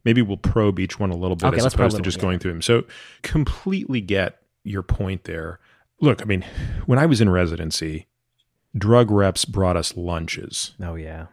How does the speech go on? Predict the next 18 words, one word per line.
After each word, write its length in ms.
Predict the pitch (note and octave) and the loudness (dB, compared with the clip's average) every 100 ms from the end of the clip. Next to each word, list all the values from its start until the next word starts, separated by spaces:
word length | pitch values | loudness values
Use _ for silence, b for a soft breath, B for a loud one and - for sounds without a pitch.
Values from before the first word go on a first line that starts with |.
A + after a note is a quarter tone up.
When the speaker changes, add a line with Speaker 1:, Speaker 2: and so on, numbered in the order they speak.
| - | -8
Speaker 1:
Right? 280 | F#2 F2 F#2 _ | -2 -2 -4 _
And 200 | A2+ F#2+ | -2 0
gave 220 | F#2 G#2 F#2+ | 4 4 4
us 140 | F2 - | 0 0
pens. 680 | - G#2 E2 C2+ C2 - - | 0 -2 -4 -8 -12 -12 -10
<laughs> 60 | B B B B B B B B - B2+ - - - | B B B B B B B B -2 0 0 -2 -2
Like, 240 | F#2+ - B B - | -2 -4 B B -6
you 80 | |
know, 60 | F#2+ B - | -6 B 0
something 400 | D#3 C3 D3+ B2+ | 0 2 4 4
as 120 | G#2 | 2
silly 400 | - C3 A#2+ G2+ | 0 0 0 0
as 180 | F2+ - | -2 -4
that. 200 | F2 E2+ - | -12 -10 0
But 160 | D3+ - | 0 2
that's 240 | G#3 - | -2 0
a 80 | F3+ | 0
hook. 460 | - A#3+ - - | 0 -2 -2 -16